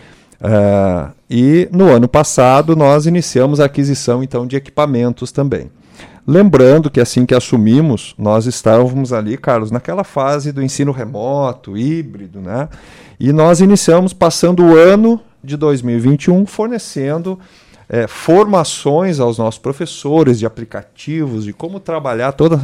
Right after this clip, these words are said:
essa questão da tecnologia em sala de aula, né? E agora, dentro da nossa programação, chegou a vez de entrarmos com os equipamentos,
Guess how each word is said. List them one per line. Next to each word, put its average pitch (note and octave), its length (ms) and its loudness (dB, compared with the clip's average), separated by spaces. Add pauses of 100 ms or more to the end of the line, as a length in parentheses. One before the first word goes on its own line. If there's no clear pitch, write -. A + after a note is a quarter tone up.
(140)
essa - 220 -4
questão C3 460 -6
da B2+ 100 -6
tecnologia B2 840 -4 (760)
em D#3 200 4
sala D3 360 -4
de D3+ 120 0
aula, F2 320 0 (300)
né? A2 320 -6 (260)
E A3+ 120 -2
agora, D#3 520 2 (220)
dentro C#3 380 0
da C3 120 2
nossa A#2 280 -2
programação, B2+ 680 -4
chegou G3 240 -8
a G3+ 80 0
vez C#3 240 -2
de D3+ 60 -6
entrarmos D3 480 -6
com E3 180 -8
os F3+ 120 -8
equipamentos, A#2 760 -8